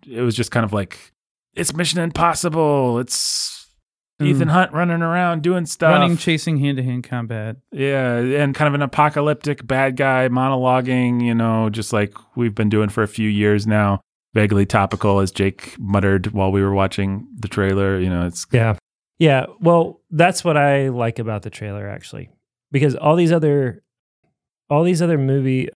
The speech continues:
Speaker 3: all these other trailers are giving a lot. They're showing you, so, so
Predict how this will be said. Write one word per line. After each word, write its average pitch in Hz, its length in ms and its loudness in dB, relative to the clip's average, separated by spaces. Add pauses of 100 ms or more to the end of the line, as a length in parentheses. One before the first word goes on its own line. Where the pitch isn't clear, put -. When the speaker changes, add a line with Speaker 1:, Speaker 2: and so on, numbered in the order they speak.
(100)
Speaker 3:
all 143 220 0
these 147 220 2
other 139 160 2
trailers 123 480 0
are 117 100 -2
giving 113 680 0 (520)
a 113 80 2
lot. 104 600 -2 (420)
They're 135 80 2
showing 165 440 2
you, 131 160 -6 (600)
so, 185 240 0
so 170 440 0